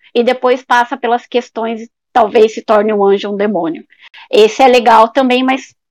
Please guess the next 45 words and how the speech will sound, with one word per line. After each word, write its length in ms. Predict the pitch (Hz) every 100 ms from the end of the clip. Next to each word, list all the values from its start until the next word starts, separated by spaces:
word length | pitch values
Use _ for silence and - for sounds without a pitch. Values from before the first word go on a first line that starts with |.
| _
tem 120 | 339
um 100 | 330
pouco 200 | 330 320
da 100 | 285
questão 300 | 294 302 302
de 80 | 285
idioma. 600 | 262 220 311 202 175 156 - _ _ _ _ _ -
Mas 540 | 285 208 208 233 - _ _
pra 200 | 294 269
jogos 360 | 277 285 269
distantes, 800 | 233 277 - - 269 285 294 311
esses, 500 | 277 269 - - 294 -
diferentes, 880 | 277 214 - 320 262 254 302 294 254
né? 180 | 240 262 _ -
Esses 240 | 247 -
são 140 | 262
os 100 | 269
que 100 | -
eu 100 | 254
indico 480 | 254 254 196 208 - - _ _ _ _ _
de, 200 | - 208
de, 200 | 196 190
dessa 340 | 202 220 220 233
temática. 580 | 233 233 196 160 - 208
E 60 |
se 80 | 202
eu 60 | 247
continuar 400 | 262 247 247 247
aqui, 240 | 240 240
eu 100 | 240
vou 100 | 233
falar 200 | 233 220
mais 180 | 220 214
uns 140 | 214
nove 300 | 214 202 214 - - -
sistemas 440 | 233 - 233 220
diferentes. 600 | 208 - 214 180 196 -
<laughs> 320 | - - - - _ _ _ _ - - 392 - -
É, 180 | 262 277 269
porque, 280 | 269 277 -
como 160 | 285
eu 120 | 285 262
disse, 240 | 269 277
eu 60 | 240
adoro 480 | 254 247 - 233